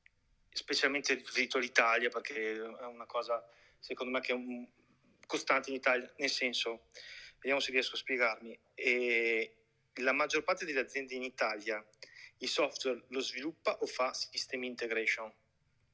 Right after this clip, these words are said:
Nel senso, dove arri-, <laughs> se ti serve un pezzo di software che non hai, lo, non fai il prodotto finché non lo trovi,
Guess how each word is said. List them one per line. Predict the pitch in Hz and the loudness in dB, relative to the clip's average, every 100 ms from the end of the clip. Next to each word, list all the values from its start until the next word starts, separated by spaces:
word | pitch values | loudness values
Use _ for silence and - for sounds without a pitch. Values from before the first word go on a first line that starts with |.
| _ - _ _ - | _ -20 _ _ -6
Nel | 131 | 0
senso, | - 139 135 | 2 2 2
dove | 120 156 170 | 0 2 4
arri-, | 160 170 165 | 4 2 2
<laughs> | 135 - - - - - - - | 0 -4 -6 -12 -12 -14 -8 0
se | - 170 | 4 4
ti | 170 | 4
serve | 180 175 196 | 4 4 4
un | 196 - | -2 0
pezzo | 156 156 | -2 0
di | 160 | -4
software | - 143 - 160 156 | 0 0 0 0 0
che | - 143 | 0 -2
non | 139 135 | 0 0
hai, | 131 120 120 120 120 - _ _ - | 2 4 2 0 -4 -14 _ _ -2
lo, | 139 139 135 | 0 0 -2
non | 143 156 170 | -4 2 2
fai | 175 185 185 | 4 4 4
il | 170 | 4
prodotto | 160 160 170 - 135 | 0 0 0 0 -4
finché | - 135 - 156 | -4 -4 2 2
non | 143 131 | 2 2
lo | 117 | 2
trovi, | 135 131 147 170 214 247 | 4 6 6 6 4 0